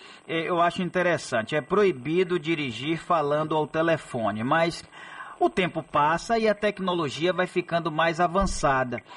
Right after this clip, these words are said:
Aí vem o Bluetooth. A pessoa conecta o telefone ao som do carro e aí conversa tranquilamente. Numa situação dessa, como é que a polícia pode agir, inspetora?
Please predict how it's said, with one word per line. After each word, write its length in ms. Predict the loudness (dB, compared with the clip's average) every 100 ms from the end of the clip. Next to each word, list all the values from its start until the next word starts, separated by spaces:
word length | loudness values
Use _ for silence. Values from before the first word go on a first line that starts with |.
| -8 0
Aí 260 | 2 2
vem 280 | 2 0 0
o 80 | 0
Bluetooth. 880 | 0 0 0 2 4 4 4 -8 -16 -18 -12 -2
A 140 | 0
pessoa 400 | 0 0 2 2
conecta 480 | 2 2 2 2 -2
o 60 |
telefone 840 | 2 2 2 2 0 2 2 0 -2 -10 -20 -14 0
ao 520 | 2 4 4 2 -2 -14 _ _
som 420 | -8 -2 2 4 2
do 140 | -4
carro 500 | 0 2 2 0 -6 -12 -20 -20 -4
e 120 | 0
aí 240 | 0 -2 -2
conversa 680 | 0 0 0 0 0 -2
tranquilamente. 760 | -2 -4 -2 2 2 0 -6 -4
Numa 260 | 0 2 2
situação 640 | -2 2 2 2 0 -2
dessa, 300 | 0 0 0
como 160 | -2 -2
é 60 |
que 80 | 0
a 40 | 0
polícia 400 | 2 2 0 0
pode 280 | -2 0
agir, 600 | -2 -4 -6 -4 -4 -6 -14 -14
inspetora? 500 | -6 -6 -4 -6